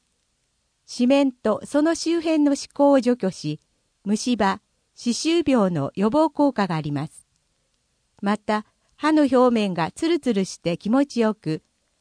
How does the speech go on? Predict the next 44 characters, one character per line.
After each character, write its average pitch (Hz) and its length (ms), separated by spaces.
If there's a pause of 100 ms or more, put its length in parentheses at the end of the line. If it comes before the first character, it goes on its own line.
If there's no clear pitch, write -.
(260)
歯 285 160
の 294 140
着 214 300
色 240 380
を 196 140
落 190 100
と 262 120
す - 120
こ 240 120
と 220 100
が 175 100
で 156 120
き - 140
ま 156 160
す。 - 140 (1040)
い 220 160
わ 190 140
ば、 160 240 (180)
歯 285 160
の 320 100
表 277 280
面 262 280
の 156 160
ク - 140
リ 285 180
ー - 20
ニ 262 140
ン 196 80
グ 151 100
で 139 140
す。 - 180 (1120)
受 202 160
診。 233 320 (560)
協 320 220
力 330 260
医 320 40
療 320 220
機 - 140
関 233 260
に 180 100
予 180 100
約 247 280
の 214 160
上、 180 260